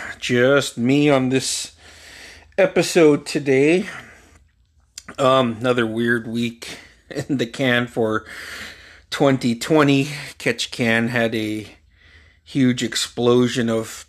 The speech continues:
positive cases over the weekend. Uh, I know it fucked up a lot of Halloween plans. Um, fucked up a lot of people's lives in general, so it's just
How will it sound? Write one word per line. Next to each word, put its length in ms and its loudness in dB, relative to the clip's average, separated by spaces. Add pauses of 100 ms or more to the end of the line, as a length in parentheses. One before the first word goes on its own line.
(120)
positive 680 -2
cases 560 0
over 220 0
the 140 -4
weekend. 640 -2 (1080)
Uh, 480 2 (100)
I 80 -14
know 140 0
it 80 -4
fucked 380 0
up 160 2
a 40 0
lot 220 4
of 80 2
Halloween 480 0
plans. 720 -2
Um, 520 -6 (2500)
fucked 340 0
up 80 2
a 60 -6
lot 120 0
of 60 -8
people's 300 -14
lives 360 0
in 120 -12
general, 420 0
so 320 -10
it's 160 -10
just 240 -10